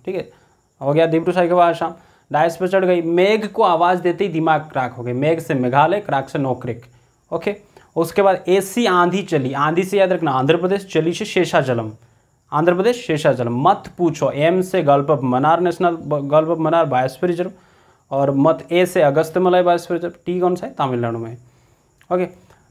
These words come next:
ऐसी आंधी चली कि मत पूछो, दि-, मन से, मन से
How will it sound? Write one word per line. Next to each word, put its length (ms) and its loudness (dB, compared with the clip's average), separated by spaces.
ऐसी 240 0
आंधी 280 2
चली 200 0
कि 80 0
मत 260 0
पूछो, 200 -2
दि-, 320 -8
मन 360 4
से, 400 -6
मन 300 0
से 360 -6